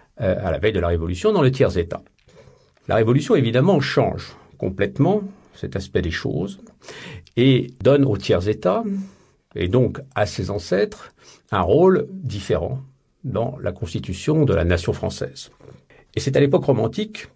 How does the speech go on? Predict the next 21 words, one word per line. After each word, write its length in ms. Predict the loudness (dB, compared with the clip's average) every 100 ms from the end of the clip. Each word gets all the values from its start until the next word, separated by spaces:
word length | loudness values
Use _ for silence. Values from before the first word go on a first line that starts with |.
| 0
que 80 | 2
l'on 200 | 4 2
voit 280 | 2 2 2
apparaître 680 | 2 0 2 0 0 -6 -6
ces 580 | -10 -2 2 2 2 -2 -2
Gaulois 500 | 0 2 2 2 0 -8 -18 -4
dans 160 | 0
l'histoire. 460 | 0 -2 -6 -12 -12 -20 _ _ _
Et 80 | -2
c'est 280 | 0 0 2
un 80 | 2
moment 480 | 4 4 2 0 -6
où, 340 | -4 -2 -2 -6 _
euh, 200 | -4 -2
le 160 | 0 2
nationalisme 600 | 2 2 2 0 -2 -4
français 600 | -2 0 0 2 0 0 -4 _ _ _ -14
se 160 | -6
constitue, 800 | -4 -4 -6 -8 -8 -6 -6 -6 -10 -4
en 120 | 0
parallèle 640 | 2 2 4 4 4 2